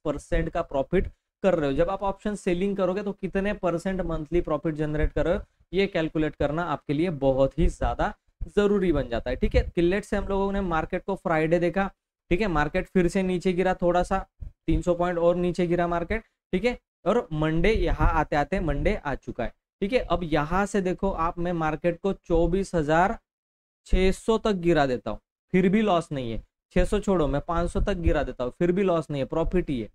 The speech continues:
ठीक है। और यहाँ से पच्चीस हजार से मैं market को चार सौ तक ऊपर लेकर के जाता हूँ, ठीक है, चार सौ point ऊपर लेकर के जाता हूँ, फिर भी profit है। अब जाने आने के लिए market को दिन तो लगेंगे,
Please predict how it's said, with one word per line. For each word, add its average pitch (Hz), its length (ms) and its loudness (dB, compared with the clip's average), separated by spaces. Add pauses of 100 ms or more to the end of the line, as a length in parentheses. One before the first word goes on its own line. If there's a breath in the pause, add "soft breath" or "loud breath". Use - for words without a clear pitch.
(260)
ठीक 190 140 0
है। 226 80 0
और 165 140 0
यहाँ 147 380 2
से 202 140 -2
पच्चीस 180 420 -2
हजार 175 280 4
से 196 160 -2
मैं 196 140 -2
market 165 420 0
को 226 220 -2 (520)
चार 175 240 4
सौ 202 160 -2
तक 202 180 -2
ऊपर 190 340 2
लेकर 175 320 2
के 165 120 2
जाता 147 280 0
हूँ, 185 200 0 (640)
ठीक 170 100 -2
है, 202 80 -2
चार 165 300 2
सौ 196 140 -4
point 175 280 0
ऊपर 165 220 4
लेकर 165 300 2
के 151 120 -2
जाता 143 220 -2
हूँ, 180 100 -4
फिर 156 200 0
भी 190 200 0 (280)
profit 151 420 0
है। 139 80 -2
अब 190 220 -4
जाने 165 420 4
आने 190 280 0
के 208 120 -2
लिए 202 220 2
market 190 380 -2
को 202 140 -2
दिन 156 260 0
तो 170 100 4
लगेंगे, 180 420 0